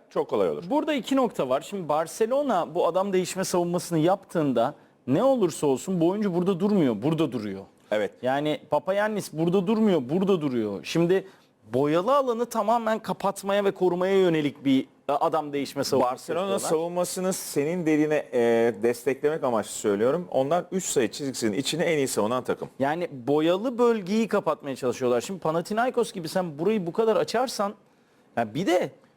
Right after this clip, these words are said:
Speaker 2: biraz daha geriye gelebilir miyiz?
Speaker 1: Açabilirsin.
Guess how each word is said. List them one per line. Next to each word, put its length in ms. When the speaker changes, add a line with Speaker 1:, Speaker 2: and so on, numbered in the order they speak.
Speaker 2:
biraz 300
daha 120
geriye 300
gelebilir 400
miyiz? 420
Speaker 1:
Açabilirsin. 840